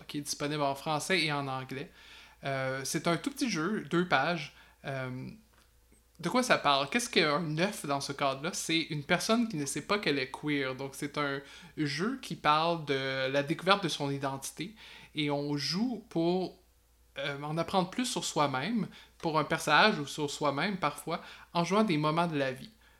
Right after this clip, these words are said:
Euh, donc, le but, c'est d'obtenir des points d'identité en genre et en orientation,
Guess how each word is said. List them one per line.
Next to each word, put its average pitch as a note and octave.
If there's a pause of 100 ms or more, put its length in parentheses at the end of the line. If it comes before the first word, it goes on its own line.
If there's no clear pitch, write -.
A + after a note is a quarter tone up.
(140)
Euh, C#3
donc, D#3
le D#3
but, G3
c'est -
d'obtenir D#3
des C3+
points F#3+
d'identité F3
en D#3
genre E3
et D3
en C#3+
orientation, C#3